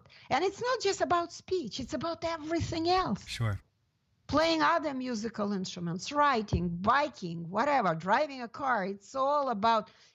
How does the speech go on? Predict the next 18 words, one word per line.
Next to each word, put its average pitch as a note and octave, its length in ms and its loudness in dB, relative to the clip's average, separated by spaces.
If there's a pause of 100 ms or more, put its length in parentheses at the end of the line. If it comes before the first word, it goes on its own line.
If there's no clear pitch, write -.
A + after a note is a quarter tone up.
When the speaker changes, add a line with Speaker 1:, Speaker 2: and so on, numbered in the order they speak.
Speaker 1:
you F4+ 280 0 (280)
can't C4+ 560 2 (400)
use A3+ 480 -2
both A3 560 0
parts G3+ 400 0
of F3 160 -6
the E3 80 -2
body G#3+ 460 2 (160)
at F3+ 260 0
the G3+ 80 -6
same F#3 340 -2
time. F3+ 400 2 (360)
It's - 320 0
always C4 340 2
switching A3+ 1040 -2
from E3 360 2
one G#3 300 4
Speaker 2:
Mm-hmm. E2 340 2